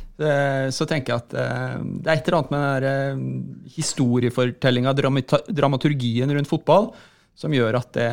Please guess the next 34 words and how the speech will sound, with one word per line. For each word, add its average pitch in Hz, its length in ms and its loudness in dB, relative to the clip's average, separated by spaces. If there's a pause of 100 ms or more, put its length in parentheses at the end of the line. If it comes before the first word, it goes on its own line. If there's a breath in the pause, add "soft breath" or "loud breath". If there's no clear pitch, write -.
(260)
det 127 80 -4
appell-, 127 500 -2
appellerer 131 580 -2
til 123 120 -4
et 120 100 -6
eller 120 120 -2
annet - 140 -8
i 113 120 -4
meg. - 120 -8 (200)
Hvis - 160 -8
du 160 80 2 (200)
føler 135 400 2
at 120 80 -4
du 151 80 -2
skulle 156 200 0
hatt 165 120 -2
en 156 80 0
sjanse 147 280 0
et 127 80 -2
sted, 208 300 -2 (100)
ikke - 280 -4
fikk 160 280 0
en, 240 140 0 (640)
så, 147 240 0 (320)
så 135 120 -2
kan 135 120 0
ikke 135 120 0
jeg 123 120 2
helt - 100 -6
forstå 117 300 -4
hvorfor 120 240 -6
du 120 80 -4
skal 120 200 -4
være 120 300 0